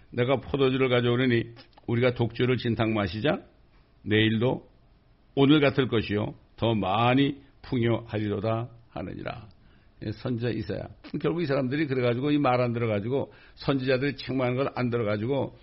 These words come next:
바벨론에 완전히 다 포로가 돼가지고 칠십 년 동안을 거기 살았잖아요. 성전은 다 불타버리고요. 도성도 다 불타버리고. 지금 앞으로 마찬가지입니다. 이 바벨론이라는 나라는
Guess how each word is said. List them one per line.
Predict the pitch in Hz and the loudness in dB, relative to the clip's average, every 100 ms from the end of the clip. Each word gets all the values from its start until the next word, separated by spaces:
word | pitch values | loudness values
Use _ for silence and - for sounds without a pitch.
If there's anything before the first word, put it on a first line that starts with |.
| _ - | _ -14
바벨론에 | - 117 127 123 120 | -2 0 2 0 0
완전히 | 135 117 107 123 131 - _ _ - | 0 0 -2 -4 -4 -10 _ _ -6
다 | 110 117 131 139 127 - - | 0 2 4 2 0 -6 -14
포로가 | - 139 123 120 117 | -2 2 2 2 2
돼가지고 | 113 110 107 127 131 | 0 0 0 -2 -6
칠십 | - 139 120 | -6 -6 -4
년 | 120 110 | -2 -2
동안을 | 107 92 110 123 | -4 -4 -4 -4
거기 | 120 | -6
살았잖아요. | - - - - - - 143 _ _ _ _ _ _ _ _ _ | -6 -8 -8 -8 -8 -10 -14 _ _ _ _ _ _ _ _ _
성전은 | - 135 120 123 123 | -6 -2 0 0 0
다 | 113 | 0
불타버리고요. | 117 113 104 104 101 104 110 110 - - | -2 0 0 0 -2 -4 -6 -12 -18 -4
도성도 | 135 127 131 135 | 0 0 2 2
다 | 127 | 0
불타버리고. | 113 107 113 104 101 - - - _ _ - - | -2 -4 -4 -4 -6 -8 -12 -20 _ _ -20 -6
지금 | 143 160 - | 0 0 0
앞으로 | 123 131 147 | -4 -2 0
마찬가지입니다. | 151 165 160 156 175 113 101 110 120 - - _ _ - | 0 0 0 0 0 -2 -4 -6 -10 -20 -20 _ _ -2
이 | 156 | -2
바벨론이라는 | 120 117 135 131 135 131 123 | 0 -2 0 0 0 0 0
나라는 | 127 139 165 | 0 0 0